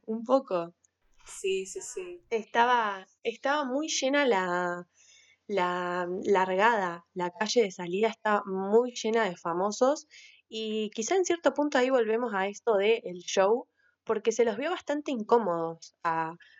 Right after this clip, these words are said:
Speaker 1: a los pilotos teniendo tanta gente ahí rodando por el lugar.
Speaker 2: Y sí, o sea, no, no es algo que se acostumbra mucho a hacer, dejar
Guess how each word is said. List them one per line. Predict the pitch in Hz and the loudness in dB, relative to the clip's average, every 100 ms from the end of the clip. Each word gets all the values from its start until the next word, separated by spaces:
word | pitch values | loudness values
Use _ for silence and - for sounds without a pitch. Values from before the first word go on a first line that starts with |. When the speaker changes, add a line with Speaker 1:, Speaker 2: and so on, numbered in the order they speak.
| _ | _
Speaker 1:
a | 180 | -6
los | 170 | -6
pilotos | - 185 214 220 | -4 -2 0 0
teniendo | 196 185 214 208 | 0 0 2 0
tanta | 196 202 | 0 -4
gente | 185 208 202 190 | -4 -4 -2 2
ahí | 180 202 | 2 2
rodando | 190 175 185 185 180 170 - _ _ _ | 2 2 2 2 0 0 -4 _ _ _
por | 170 | -2
el | 165 170 | -2 0
lugar. | 170 170 160 160 - - - | 2 2 0 -6 -20 -20 -12
Speaker 2:
Y | 247 262 247 | -8 -6 -8
sí, | 226 - 302 254 220 | -10 -12 -10 -6 -6
o | |
sea, | 220 226 208 | -8 -10 -10
no, | 226 254 220 208 _ _ | -8 -8 -10 -16 _ _
no | 214 277 | -6 -4
es | 269 262 254 | -4 -6 -8
algo | 208 233 | -6 -6
que | 220 190 | -6 -6
se | 185 | -6
acostumbra | 170 170 - 202 202 202 190 180 165 160 151 - | -8 -10 -10 -8 -8 -8 -6 -4 -2 -4 -8 -16
mucho | 175 180 202 202 - 185 | -18 -14 -12 -12 -6 -2
a | 170 | -2
hacer, | 165 - 196 196 | -2 -4 -2 -2
dejar | 175 185 185 190 | -6 -4 -4 -4